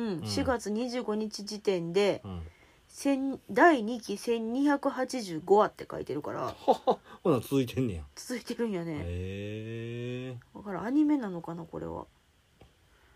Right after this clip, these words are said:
Speaker 2: アニメって今やってたっけ？
Speaker 1: ちびまる子ちゃんやってるやろ？
Speaker 2: やってんのか。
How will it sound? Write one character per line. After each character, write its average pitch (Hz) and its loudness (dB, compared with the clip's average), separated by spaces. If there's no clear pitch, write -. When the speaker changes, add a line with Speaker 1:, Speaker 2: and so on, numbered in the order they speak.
Speaker 2:
ア 113 -8
ニ 120 -4
メ 131 -6
っ - -12
て - -16
今 80 -10
や 82 -10
っ - -16
て - -16
た - -12
っ 78 -14
け？ - -18
Speaker 1:
ち - -8
び 240 -2
ま 247 -2
る 240 2
子 214 -4
ち 202 -6
ゃ 190 -6
ん 190 -2
や 196 -2
っ - -12
て 220 0
る 208 4
や 165 4
ろ？ 165 0
Speaker 2:
や 107 -2
っ - -8
て - 0
ん 107 -2
の 82 -6
か。 - -18